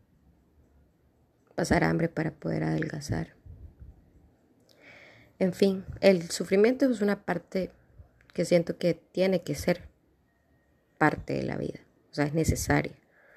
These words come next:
pero tampoco nos tenemos que aferrar a ello como algo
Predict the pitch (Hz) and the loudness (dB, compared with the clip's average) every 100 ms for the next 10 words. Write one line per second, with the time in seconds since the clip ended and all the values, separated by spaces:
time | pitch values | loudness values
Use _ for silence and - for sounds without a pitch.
0 | - _ _ - 165 151 147 151 156 156 | -20 _ _ -2 0 2 0 -2 -2 -2
1 | - 151 156 156 151 - 160 156 156 147 | -2 0 -2 -2 -6 -4 -2 0 2 4
2 | 147 151 - 151 143 139 156 143 - | 2 2 -4 -4 -2 0 0 -2 -2